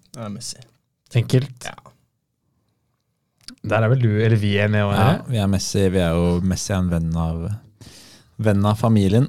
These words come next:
Speaker 2: Ja.
Speaker 3: Vi har møtt han, vi.
Speaker 1: Mm.
Speaker 2: Så den er enig, den er, den er grei.
Speaker 1: Ja.
Speaker 2: Be-, beste minne fra alle lag, spør Nikolai Svensrud. Moss, E B K og til nå.
Speaker 1: Ehm, oi.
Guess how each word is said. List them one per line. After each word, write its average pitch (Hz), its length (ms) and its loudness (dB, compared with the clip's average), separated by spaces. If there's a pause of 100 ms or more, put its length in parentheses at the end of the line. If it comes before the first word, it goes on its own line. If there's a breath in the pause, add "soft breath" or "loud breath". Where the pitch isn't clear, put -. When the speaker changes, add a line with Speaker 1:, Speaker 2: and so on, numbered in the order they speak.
Speaker 2:
Ja. 113 160 -4
Speaker 3:
Vi 123 100 2
har 110 80 2
møtt 107 240 -2
han, 123 160 2
vi. 127 140 4 (180)
Speaker 1:
Mm. 117 220 -12 (800 soft breath)
Speaker 2:
Så - 80 -8
den 104 200 -2
er 110 180 4
enig, 107 180 2
den 104 160 0
er, 107 320 2
den 107 160 0
er 110 80 2
grei. 117 420 4
Speaker 1:
Ja. - 160 -6
Speaker 2:
Be-, 143 240 4
beste 151 420 2
minne 120 240 6
fra 135 160 4
alle 117 280 4
lag, 131 360 4
spør 123 280 2
Nikolai 120 680 4
Svensrud. 101 880 0
Moss, 135 320 2
E 117 140 2
B 98 100 -2
K 120 160 2
og 117 100 2
til 113 260 0
nå. 107 200 0 (1800 soft breath)
Speaker 1:
Ehm, 117 1040 -4 (1080 soft breath)
oi. 98 200 -14